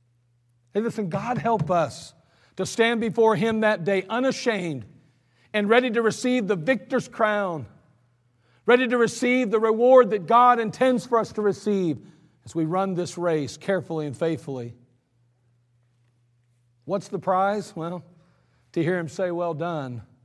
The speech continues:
to receive the rewards of a race well run, to rule and reign with Christ, to have a new body like Christ's resurrected body, without sin, to be Christ-like,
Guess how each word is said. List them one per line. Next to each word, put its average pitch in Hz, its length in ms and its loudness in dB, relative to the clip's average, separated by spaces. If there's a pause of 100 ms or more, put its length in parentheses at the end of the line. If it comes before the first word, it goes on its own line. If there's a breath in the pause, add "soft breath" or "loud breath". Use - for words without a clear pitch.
(480)
to 131 80 -8
receive 202 320 -2
the 180 100 0
rewards 180 480 2
of 151 100 -6
a 170 60 -2
race 185 340 0
well 190 240 2
run, 175 460 -2 (440 soft breath)
to 202 80 0
rule 214 300 10
and 196 120 0
reign 214 260 2
with 190 160 -6
Christ, 208 380 2
to 196 100 2
have 233 160 6
a 233 60 2
new 240 160 2
body 220 420 8
like 202 280 2
Christ's 233 360 -2
resurrected 226 720 2
body, 156 440 2 (320 soft breath)
without 269 360 4
sin, 147 540 -6 (760)
to 233 100 2
be 254 200 0
Christ-like, 214 960 0